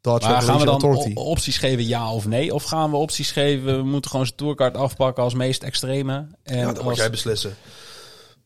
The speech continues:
Speaker 1: Ik zou als P D C zou ik niet zo'n speler willen. Ik zou dit wel hard aanpakken. Die gaat, <laughs>
Speaker 2: Ik had hem
Speaker 1: helemaal
Speaker 2: oprecht
Speaker 1: nergens
Speaker 2: gewoon
Speaker 1: over.
Speaker 2: eruit geknikkerd. Maar ja, ik ben daar
Speaker 1: Maar ja, hij kan geen
Speaker 2: helemaal
Speaker 1: tourkaart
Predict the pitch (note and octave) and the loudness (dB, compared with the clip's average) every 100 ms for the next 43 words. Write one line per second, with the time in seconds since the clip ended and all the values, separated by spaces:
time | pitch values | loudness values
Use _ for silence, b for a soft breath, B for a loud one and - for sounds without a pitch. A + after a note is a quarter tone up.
0 | _ _ _ _ - C3+ - A#2 A#2 - | _ _ _ _ -2 0 2 2 2 2
1 | B2 A#2+ B2 A#2+ A#2 B2+ A#2+ - A#2 A#2+ | 2 4 4 6 6 6 4 4 4 4
2 | B2+ G#2+ F2+ _ _ _ _ - C3+ - | 4 2 -4 _ _ _ _ -6 -2 0
3 | G#2+ A2 G#2+ A2 G#2+ A#2 A#2+ G#2+ - A2 | 2 4 4 2 2 -2 0 0 -2 -12
4 | - _ _ _ _ _ - A#2+ C3 A#2 | -14 _ _ _ _ _ -6 0 0 0
5 | A2+ - C#3 A#2+ A#2+ A#2 A#2+ A#2 B2 B2+ | -2 2 2 4 2 4 4 4 4 4
6 | C3 B2+ C3 C3+ D3+ - - A2 G2 F#2+ | 6 6 6 4 4 0 -4 -4 -2 -6
7 | F#2 - G#2 A2+ A#2 A#2 A2 A2 A2+ A2 | -10 -10 0 4 4 4 2 0 -2 0
8 | A2 A#2+ A#2+ C#3 C3+ C#3+ E3 D3+ | 2 4 4 4 4 4 4 4